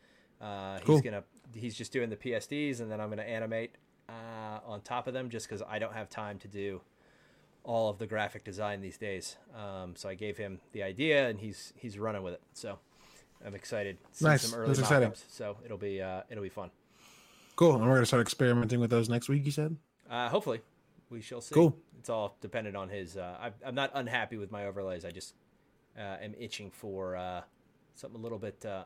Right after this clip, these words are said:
Speaker 1: a little bit cleaner, a little bit version two point oh,
Speaker 2: Yeah.
Speaker 1: if you will.
Speaker 2: Yeah, a little bit of two point oh.
Speaker 1: Mm-hmm.
Speaker 2: Um, next week, uh, there's a good chance that we're gonna talk about V R and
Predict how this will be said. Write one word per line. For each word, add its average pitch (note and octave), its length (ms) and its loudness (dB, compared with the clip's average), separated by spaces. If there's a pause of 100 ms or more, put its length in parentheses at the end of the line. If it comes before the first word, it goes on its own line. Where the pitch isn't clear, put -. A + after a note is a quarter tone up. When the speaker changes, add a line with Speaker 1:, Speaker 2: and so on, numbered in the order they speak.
Speaker 1:
a A#2+ 60 -14
little A2+ 220 -10
bit G#2+ 160 -14
cleaner, F#2+ 500 -12
a - 40 -16
little G#2 140 -8
bit G2+ 120 -10 (400)
version B2 360 -2
two - 160 -4
point B2+ 220 2
oh, G2+ 100 -2
Speaker 2:
Yeah. G2 40 -4
Speaker 1:
if - 140 -10
you F2+ 80 -10
will. E2 160 -14 (760)
Speaker 2:
Yeah, B2 300 4
a - 40 -8
little D3 300 4
bit C3 160 2
of A#2 120 0
two B2 120 0
point A2 280 0
oh. F#2+ 140 -6 (280)
Speaker 1:
Mm-hmm. A2 160 -6
Speaker 2:
Um, C3+ 540 6 (500)
next D#3+ 300 6
week, D#3+ 500 6 (120)
uh, C#3 340 8
there's D3 240 8
a C3 80 4
good D#3+ 400 4
chance D#3+ 580 4
that C3 160 0
we're D3+ 160 4
gonna C3+ 180 4
talk - 360 4
about A#2+ 380 2
V B2 280 2
R A#2+ 400 6
and A2+ 100 0